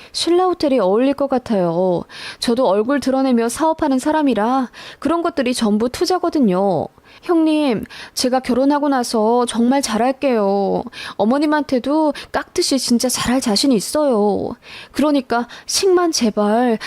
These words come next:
제가 원하는 대로 해주시면 안 될까요? 제 평생의 소원이에요." 하면서 펑펑 우는 거예요.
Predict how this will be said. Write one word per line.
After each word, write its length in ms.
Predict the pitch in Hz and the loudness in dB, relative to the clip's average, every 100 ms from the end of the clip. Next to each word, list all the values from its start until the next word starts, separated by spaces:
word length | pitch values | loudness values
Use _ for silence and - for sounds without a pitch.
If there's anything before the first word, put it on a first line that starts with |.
| - | -6
제가 260 | - 254 269 | -2 0 2
원하는 400 | 202 269 330 311 | 2 2 2 2
대로 240 | 302 285 | 2 0
해주시면 460 | 302 359 - 262 214 | 0 0 0 0 0
안 160 | 190 | 0
될까요? 580 | 269 311 294 226 233 339 - - - - | 0 0 0 2 2 0 -2 -16 -16 -8
제 120 | - 269 | -2 -2
평생의 540 | - 392 392 339 302 | 0 2 2 0 -2
소원이에요." 1160 | - 370 370 339 311 262 247 240 247 220 220 294 _ _ _ _ _ | 0 2 2 2 0 2 2 2 2 2 0 -4 _ _ _ _ _
하면서 540 | - 269 220 175 226 233 - _ | -4 0 0 0 -2 -4 -12 _
펑펑 600 | - 349 339 - 339 220 | -2 0 0 0 2 4
우는 240 | 202 269 | 2 2
거예요. 800 | 302 302 277 214 170 170 180 170 | 2 2 2 2 2 0 0 -2